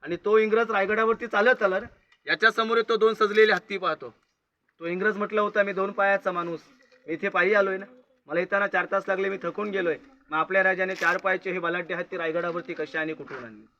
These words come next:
आपले राजे चालाक होते, ग्रेट होते. हत्तींची पिल्ले लहान होती ना, पालखीमध्ये बसून इथे आणले. हत्तींचं पालनपोषण गडावरती केलंय, कारण एका हत्तीची वाढ तीन ते चार वर्षामध्ये होते. रायगड बांधायला चौदा वर्षे लागली.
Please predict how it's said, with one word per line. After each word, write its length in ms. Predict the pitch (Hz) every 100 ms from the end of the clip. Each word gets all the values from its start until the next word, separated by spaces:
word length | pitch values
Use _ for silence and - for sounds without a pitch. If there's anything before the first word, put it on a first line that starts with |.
| _ _ _ _ -
आपले 280 | 139 147 202
राजे 220 | 196 190
चालाक 340 | 202 180 202 190
होते, 200 | 185 170
ग्रेट 260 | 156 180
होते. 280 | 160 127 113 _ _ 131
हत्तींची 340 | - 202 202
पिल्ले 200 | 202 208
लहान 180 | 185 202
होती 240 | 196 202
ना, 80 | 214 _ - _ 151
पालखीमध्ये 460 | 156 170 190 185
बसून 240 | 180 170 165
इथे 180 | 151
आणले. 240 | 135 113 104 - - - - -
हत्तींचं 440 | 143 - 226 208 233
पालनपोषण 560 | 202 208 220 220 226 208
गडावरती 420 | 202 214 208 214
केलंय, 280 | 190 175 127 - _ _
कारण 180 | 165 175
एका 200 | 190 220
हत्तीची 360 | 208 208 214 220
वाढ 180 | 214 208
तीन 120 | 208
ते 180 | 202 220
चार 180 | 214 202
वर्षामध्ये 520 | 202 202 208 208 208
होते. 380 | 175 185 202 170 - _ _ -
रायगड 280 | 143 160 190
बांधायला 320 | 185 185 185
चौदा 320 | 180 165 165
वर्षे 340 | 160 147 147 135
लागली. 220 | 113 113